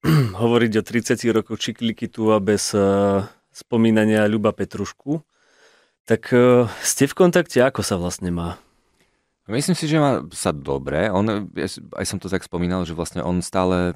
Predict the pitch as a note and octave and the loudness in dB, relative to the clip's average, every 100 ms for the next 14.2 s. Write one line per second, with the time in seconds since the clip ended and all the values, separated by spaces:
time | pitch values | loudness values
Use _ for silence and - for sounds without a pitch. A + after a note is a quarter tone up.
0 | _ - - - - - F2 E2 F2 E2+ | _ -20 -16 -16 -10 -2 0 0 0 -4
1 | D#2+ D#2 - E2 E2+ E2 G#2 G#2+ A2+ G2 | -4 -6 -4 -2 -2 2 2 2 2 2
2 | F#2+ F2 D#2+ D2+ C#2+ G2 - F#2+ - _ | 2 0 -2 -4 -2 -2 -2 -6 -8 _
3 | _ _ - F2+ E2+ E2 D#2+ D#2 - D#2 | _ _ 0 2 4 2 2 -2 -4 -4
4 | D2+ D#2+ D#2+ D2+ - _ _ C#2 A2 A2 | -6 -8 -8 -8 -12 _ _ -4 0 2
5 | F2+ E2 D2 C#2+ E2 F#2 F2 - _ _ | 0 -2 -6 -6 -6 -4 -4 -8 _ _
6 | D2 D2+ D2 D2+ D2 D2 F#2+ G2 F#2+ E2+ | -6 -4 -4 -6 -6 -2 0 0 -2 -2
7 | F2 - E2 D#2+ D#2+ D2+ - D#2+ D#2 D#2 | -2 -4 -4 -2 -2 -4 -8 -8 -6 -4
8 | D#2+ D2+ D2 D#2 - - C#2+ - - D2 | -4 -4 -4 -8 -10 -10 -12 -14 -10 -6
9 | D2 D2+ D#2 D#2+ C2+ C2 D#2+ - C2+ C2 | -4 0 0 0 -4 -8 -10 -12 -10 -10
10 | - G2+ G#2 _ _ _ _ _ _ _ | -8 -6 -8 _ _ _ _ _ _ _
11 | _ C#3 - B2+ A2 G#2+ G#2+ A2 A2 G#2 | _ -2 0 2 0 2 2 2 2 0
12 | A2 A2 F#2+ F#2+ G#2+ - A2+ G#2 - G#2 | -2 0 2 2 2 0 0 0 2 4
13 | G2 F#2+ F2 D#2+ D#2+ E2+ B2+ B2+ _ _ | 4 4 2 2 2 2 2 -2 _ _
14 | G#2+ G#2 | -12 -10